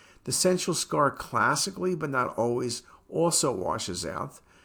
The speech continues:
And again, arterial to venous to delayed phase imaging. Here you see on delayed, the scar is gone. The lesion's borders, if you look hard, can be seen, but the lesion is essentially gone.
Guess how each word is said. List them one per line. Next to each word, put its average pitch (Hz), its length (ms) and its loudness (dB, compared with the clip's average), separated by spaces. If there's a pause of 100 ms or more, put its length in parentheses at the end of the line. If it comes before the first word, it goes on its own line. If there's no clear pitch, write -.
(240)
And 135 120 -4
again, 139 260 0
arterial 170 720 0
to - 180 -8
venous 143 680 -2 (340)
to 123 100 -6
delayed 123 460 -2
phase 117 360 -4
imaging. 98 480 -8 (400)
Here 160 200 2
you 160 100 4
see 160 180 0
on 127 140 -2
delayed, 127 460 -2
the 107 60 -4
scar 143 500 0
is 107 160 -6
gone. 143 560 -2 (340)
The 127 80 -8
lesion's 147 720 -2
borders, 170 560 0
if 131 80 -4
you 135 100 -4
look 139 240 -6
hard, 143 420 -2
can 117 260 -6
be 104 100 -6
seen, 143 540 -4 (280)
but 139 140 -8
the 131 80 -2
lesion 131 440 -4
is 113 200 -6
essentially 104 560 -4
gone. 78 420 -6